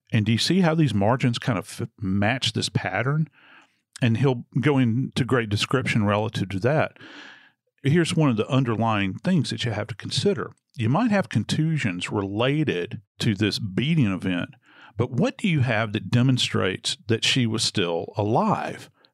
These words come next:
at the time her decapitation took place? And that's key because, Dave, I'll go ahead and bury the lead here and say that her cause of death <laughs> is not blunt force trauma. Her cause of death is listed as decapitation.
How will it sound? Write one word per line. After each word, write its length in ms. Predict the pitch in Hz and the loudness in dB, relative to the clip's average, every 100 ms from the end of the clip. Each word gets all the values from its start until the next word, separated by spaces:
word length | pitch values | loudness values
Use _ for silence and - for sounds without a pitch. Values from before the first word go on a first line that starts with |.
| - | -2
at 120 | 117 | -2
the 80 | 120 | 0
time 580 | - 120 101 98 101 95 - - - - - | 0 2 2 2 0 -4 -14 -20 -20 -12 -2
her 100 | 113 | -2
decapitation 800 | 104 - 104 - - 135 - 87 | -2 0 -2 0 0 2 0 -2
took 220 | 101 - | -4 -6
place? 340 | 107 - 107 | -6 -4 -4
And 220 | - 113 | 0 2
that's 180 | 123 120 | 4 0
key 380 | - 180 180 113 | -2 0 2 0
because, 380 | - - 113 98 | -2 -2 0 2
Dave, 360 | 123 143 110 - - - - - | 2 2 0 -2 -16 -16 -18 -8
I'll 180 | 123 151 | -2 0
go 120 | 180 | 2
ahead 240 | 120 113 95 | 2 2 0
and 220 | 95 90 - | -4 -6 -10
bury 340 | 101 131 107 | -2 0 0
the 100 | 90 | 0
lead 340 | 131 240 123 | 0 2 2
here 220 | - 90 107 | -2 -2 0
and 160 | 127 | 2
say 240 | - 98 107 | 2 2 2
that 220 | 101 104 135 - - | 2 -2 -6 -10 -2
her 100 | 226 | 0
cause 320 | 190 180 151 | 2 2 0
of 80 | 113 | -2
death 320 | 196 233 - - - 175 - - - | 0 0 0 -2 0 -2 -2 -20 -20
<laughs> 240 | - - | -16 -2
is 220 | 139 131 | 0 0
not 320 | 143 240 214 | 0 0 0
blunt 260 | 151 175 - | 2 0 2
force 240 | 143 117 | 0 0
trauma. 460 | - 254 294 123 87 | 0 2 2 2 0
Her 180 | 160 143 | 0 0
cause 440 | - 269 233 131 | 0 0 0 2
of 260 | 131 113 123 | 0 0 0
death 480 | 262 208 120 117 123 | 2 2 2 0 0
is 280 | 117 110 | -2 -2
listed 640 | 127 165 254 - 127 120 - | -2 0 0 0 0 -2 -2
as 300 | 156 147 123 | -2 0 -2
decapitation. 1080 | - - 107 85 104 - 170 208 - - | -4 -4 -4 -4 -8 -4 -2 -2 -2 -6